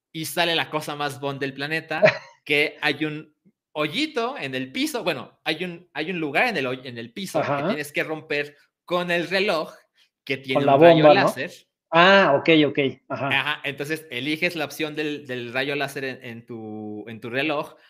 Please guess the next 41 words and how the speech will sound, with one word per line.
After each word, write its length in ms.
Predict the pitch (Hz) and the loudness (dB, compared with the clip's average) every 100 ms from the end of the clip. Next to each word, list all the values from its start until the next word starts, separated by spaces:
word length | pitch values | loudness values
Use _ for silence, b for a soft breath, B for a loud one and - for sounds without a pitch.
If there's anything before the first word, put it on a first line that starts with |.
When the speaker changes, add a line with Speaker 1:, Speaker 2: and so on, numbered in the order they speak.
| b | b
Speaker 1:
apuntas 540 | 113 - 147 - 165 160 | -10 -8 -10 -8 -6 -6
al 160 | 151 | -6
piso 440 | 208 202 143 151 b b b b | -6 -6 -6 -6 b b b b
y 160 | 151 147 | -8 -6
con 200 | 151 156 | -4 -2
el 180 | 156 147 | -2 -2
tiempo 320 | 240 285 269 | -4 -4 -4
encima, 360 | 247 214 180 180 | -4 -4 -4 -4
porque 220 | 127 131 | -6 -8
parece 380 | 123 123 127 143 | -2 -2 -2 -6
el 80 | 143 | -6
cronómetro, 720 | 147 151 135 127 123 180 196 | -4 -4 -6 -8 -8 -10 -10
creo 120 | 127 | -12
que 80 | 127 | -10
tenías 280 | 123 117 - | -10 -12 -12
como 180 | 120 | -14
treinta 260 | 104 113 131 | -12 -14 -14
segundos, 380 | 127 101 117 110 | -14 -14 -14 -12
algo 240 | 113 127 | -12 -10
por 140 | 107 98 | -10 -10
el 80 | |
estilo, 460 | 98 - 135 123 - _ b b b _ | -10 -10 -10 -8 -12 _ b b b _
tenías 500 | 131 139 151 156 156 | -2 -2 -2 -2 -2
que 300 | 151 151 139 | 2 2 2
romper 440 | 117 120 127 143 151 | -4 -6 0 4 4
este 360 | 147 - 156 | 2 -2 -4
cuadrito 720 | 160 160 226 214 135 190 - _ _ _ _ - _ _ | -2 -2 -2 -4 -6 -8 -12 _ _ _ _ -20 _ _
y 480 | 254 302 320 311 _ | -2 0 -2 -6 _
si 120 | - | -4
lo 100 | 131 | -2
lograbas 380 | 131 143 151 143 | 0 0 0 -2
a 80 | 135 | -4
tiempo, 520 | 180 190 196 226 - b b _ | -2 -2 -2 -4 -8 b b _
aparecía, 680 | 113 107 113 110 139 147 147 120 | -10 -6 -6 -6 -2 -2 -2 -6
o 20 | |
sea, 200 | 131 131 _ | -12 -16 _
salías 320 | - 131 135 | -6 -2 -2
del 160 | 139 135 | -2 -2
tren 220 | 160 156 | -4 -4
y 100 | 113 | -10
caminabas 800 | 110 113 127 151 175 262 - _ | -8 -8 0 2 2 -2 -8 _